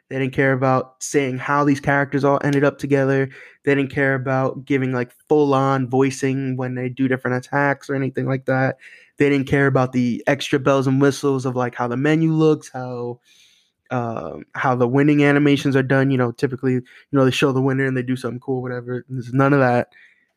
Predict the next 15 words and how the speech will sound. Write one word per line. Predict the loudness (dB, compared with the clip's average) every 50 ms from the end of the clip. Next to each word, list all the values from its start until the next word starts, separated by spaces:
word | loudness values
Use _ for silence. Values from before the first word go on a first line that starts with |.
| _ _ -14
Um, | -12 -12 -10 -12 -12 -12
some | -8 -2 -2 0 2
of | 2
the | 0 0
characters | 0 -2 0 0 0 -2 -2 -4 -4 -4
are | -2
really | 0 2 4 4 2 2 0 -6 _
well | -2 0 2 2 2
done | 0 0 0 0 0 -2 -4 -6 -8 -12 _ _ _
in | -8 -4 -4
the | 0
videos | 0 2 2 2 2 2 2
I've | 0 0 -2 -2 -6
seen, | -8 -8 -6 -6 -6 -6 -6
like, | -6 -6 -6 -8